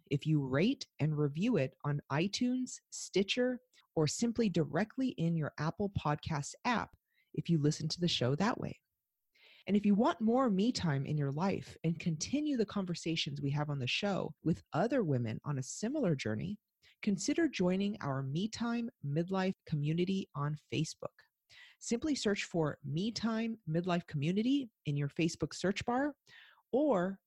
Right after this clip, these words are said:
go to me time midlife podcast dot com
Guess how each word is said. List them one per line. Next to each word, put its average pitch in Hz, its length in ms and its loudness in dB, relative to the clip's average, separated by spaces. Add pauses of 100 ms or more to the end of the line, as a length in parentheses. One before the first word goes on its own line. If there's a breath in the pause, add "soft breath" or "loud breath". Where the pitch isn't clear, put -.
go 170 160 4
to 147 420 -2 (160)
me 165 240 -2
time 240 460 -4 (160)
midlife 190 500 0 (240)
podcast 160 680 -4 (160)
dot 147 280 -2
com 143 460 -2